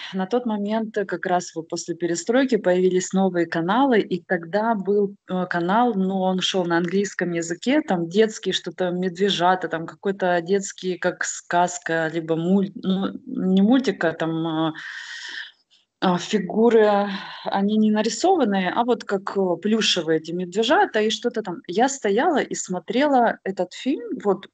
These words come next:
стояла и просто смотрела. И в один момент я себя поймала на мысли, что я понимаю каждое слово. И когда я это поняла,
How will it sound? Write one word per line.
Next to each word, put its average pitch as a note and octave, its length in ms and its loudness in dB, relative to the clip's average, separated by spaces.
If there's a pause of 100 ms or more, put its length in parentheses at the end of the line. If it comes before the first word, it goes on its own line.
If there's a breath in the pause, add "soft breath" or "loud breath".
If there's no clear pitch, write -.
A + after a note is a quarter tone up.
(480)
стояла C4+ 480 2
и G#3+ 40 2
просто G#3+ 280 -6
смотрела. F3 560 -2 (640 loud breath)
И F#3 80 2
в F3+ 60 4
один G3 300 2
момент G3+ 420 2
я F#3+ 100 2
себя F#3 300 -2
поймала F#3 500 2
на D#3+ 100 0
мысли, G3 400 -2
что - 200 -6
я E3 100 0
понимаю E3 640 0
каждое D#3+ 460 -2
слово. F3 520 -2 (500 loud breath)
И F3+ 100 2
когда G3 340 4
я G#3+ 160 4
это G#3 160 -2
поняла, G#3+ 560 0